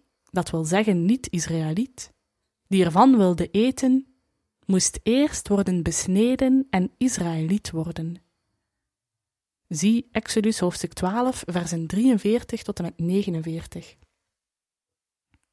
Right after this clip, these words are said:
Met andere woorden, het was geen gewoon maal, maar een heilig familieritueel.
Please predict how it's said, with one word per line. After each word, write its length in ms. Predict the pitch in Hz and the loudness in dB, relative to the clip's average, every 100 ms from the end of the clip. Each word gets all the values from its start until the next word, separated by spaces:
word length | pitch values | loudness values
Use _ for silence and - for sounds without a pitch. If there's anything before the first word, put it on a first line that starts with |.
| _ _ _ _ _ _ _ _ _ _ | _ _ _ _ _ _ _ _ _ _
Met 240 | 196 185 | -2 -2
andere 360 | 190 196 185 170 | 2 4 4 2
woorden, 580 | 160 170 175 170 170 175 _ _ _ _ _ _ _ _ | 2 0 -2 -6 -10 -12 _ _ _ _ _ _ _ _
het 200 | 190 190 | -4 -2
was 220 | 190 - | -2 -4
geen 560 | - - 202 233 254 190 | -8 -4 0 2 2 0
gewoon 560 | - 156 165 196 214 165 | -4 -2 4 4 4 2
maal, 420 | 160 160 170 - _ _ _ _ _ _ _ | -2 -6 -10 -14 _ _ _ _ _ _ _
maar 300 | 175 180 180 | 0 2 0
een 180 | 180 165 | -2 -2
heilig 600 | 151 185 254 277 277 - | 0 2 4 2 0 -6
familieritueel. 1300 | - 240 165 185 214 185 165 170 - 175 165 170 170 | -2 0 2 2 4 2 -2 -6 -4 -4 -2 -4 -8